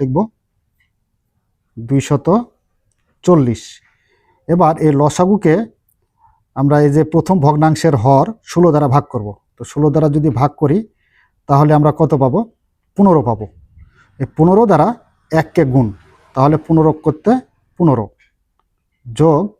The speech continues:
এখানকার বারো হরের, এই বারো দ্বারা লসাগু দুইশত চল্লিশকে ভাগ করলে আমরা পাবো হচ্ছে বিশ। বিশ দ্বারা এখানকার লব এককে গুণ করতে হবে, তাহলে বিশ এক করতে বিশ, প্লাস আছে প্লাস, এরপর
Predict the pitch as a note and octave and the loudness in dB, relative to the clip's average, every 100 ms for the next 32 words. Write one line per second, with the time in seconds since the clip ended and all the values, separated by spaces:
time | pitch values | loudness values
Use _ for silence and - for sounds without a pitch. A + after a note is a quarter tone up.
0 | _ _ _ _ _ C#3 D3 D#3 D#3 B2 | _ _ _ _ _ -4 -2 0 0 2
1 | C#3+ E3 G#3+ _ _ _ _ _ _ A2+ | 0 0 -6 _ _ _ _ _ _ 0
2 | C#3+ F#3 G3 C#3 B2 C#3+ D3+ D#3+ D#3 C#3 | 0 0 -2 -4 0 0 2 2 2 0
3 | C#3 C#3+ C#3+ - D#3 C#3 A3 - _ C#3 | -2 -2 -2 0 -2 0 -2 -8 _ -4
4 | C#3+ D#3 E3 D#3+ D3+ E3+ C3 F3+ - D3+ | -2 0 0 0 0 0 0 -2 -2 -2
5 | E3 D3 C#3+ C#3 C#3 C#3 - F#3 A#3 - | 0 0 0 0 0 0 -2 -2 -2 -6
6 | _ _ - B2+ D#3 - - _ _ _ | _ _ -4 0 0 0 -10 _ _ _
7 | _ A#2+ C3 E3 E3+ E3+ F3+ A3+ _ _ | _ -4 0 2 2 0 0 -6 _ _
8 | _ _ C3+ D3+ D3 D3 C#3 C#3 C#3+ D#3 | _ _ -4 -2 0 0 2 2 2 0
9 | - D#3 D3 - D#3 C#3+ C#3+ C3+ C3 B2 | -6 -4 -2 0 0 0 0 -4 -2 -2
10 | C3+ A3 _ _ _ C3 C3 B2 C#3 D3+ | -2 -6 _ _ _ -6 -6 -2 -2 -4
11 | - C#3+ - D3 B2+ D#3+ - - _ _ | -4 -6 -2 0 0 0 -2 -14 _ _
12 | _ _ _ - C#3 B2 C#3 C3+ C3+ C3+ | _ _ _ -2 0 0 -2 -4 0 0
13 | G3 - - _ _ _ _ _ _ _ | -2 -8 -20 _ _ _ _ _ _ _
14 | _ C#3+ C3 F3 C#3+ | _ -2 0 2 2